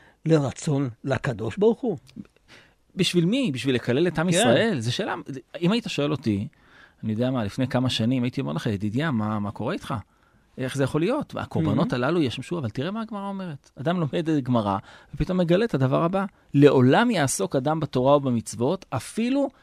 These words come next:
Speaker 2: שלא לשמן." למה? שמתוך שלא לשמה, בא לשמה. מה הדוגמה שהגמרא נותנת במסכת סנהדרין?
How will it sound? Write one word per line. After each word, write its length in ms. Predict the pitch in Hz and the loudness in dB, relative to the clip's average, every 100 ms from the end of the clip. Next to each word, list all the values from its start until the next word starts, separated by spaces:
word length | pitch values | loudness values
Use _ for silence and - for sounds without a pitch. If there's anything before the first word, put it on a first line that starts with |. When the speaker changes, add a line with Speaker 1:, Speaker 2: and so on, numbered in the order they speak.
| _ | _
Speaker 2:
שלא 460 | - - 165 160 147 | -8 4 8 8 6
לשמן." 420 | 120 - 98 90 117 - | 2 -4 -6 -6 -12 -6
למה? 460 | 117 107 95 110 214 _ _ _ | -2 0 -2 -4 -8 _ _ _
שמתוך 540 | - 113 101 - 180 | -10 -10 -10 -8 -8
שלא 260 | - 113 127 | -6 -4 -4
לשמה, 380 | 160 - 247 220 143 | -4 -2 -2 0 0
בא 100 | 135 | 0
לשמה. 340 | 131 - 95 92 _ _ _ _ _ 131 | -2 -6 -10 -12 _ _ _ _ _ -8
מה 140 | 208 | -6
הדוגמה 400 | 233 139 113 95 | -6 -6 -4 -4
שהגמרא 380 | 107 104 101 98 | -6 -4 -2 -2
נותנת 520 | 98 92 90 117 _ | -4 -6 -8 -10 _
במסכת 400 | 113 104 101 101 | -6 -4 -4 -6
סנהדרין? 480 | 101 95 92 92 120 | -6 -6 -6 -6 -8